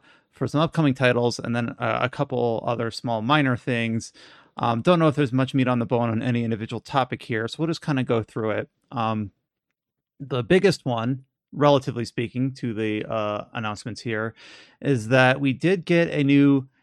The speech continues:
gameplay trailer for the upcoming English release of The Legend of Nayuta Boundless Trails. So this is coming out in September. Uh, we've talked about this game a few times on the podcast. Of course, it came out,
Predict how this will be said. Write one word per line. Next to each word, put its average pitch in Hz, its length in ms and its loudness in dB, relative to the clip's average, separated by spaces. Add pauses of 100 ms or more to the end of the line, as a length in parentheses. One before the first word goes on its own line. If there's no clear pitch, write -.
gameplay 135 380 2
trailer 127 600 2
for - 160 0
the 123 140 -2
upcoming 135 600 0
English 147 400 0
release 123 480 -4 (260)
of 120 460 2 (240)
The 131 100 -4
Legend 131 300 2
of 123 100 0
Nayuta 120 600 -2 (160)
Boundless 117 400 -2
Trails. 180 580 -2 (220)
So - 180 0
this 135 140 4
is 123 80 -8
coming 131 340 2
out 120 380 4
in 120 320 -2
September. 151 600 -6 (640)
Uh, 107 500 0 (140)
we've 135 220 2
talked - 260 -4
about 139 140 0
this 123 100 -4
game 127 220 0
a 120 40 -4
few 190 140 -6
times 165 180 0
on 143 40 -2
the 139 80 -2
podcast. 131 480 0
Of 113 80 -10
course, 127 240 -4
it 123 80 -6
came 123 240 -2
out, 113 200 -2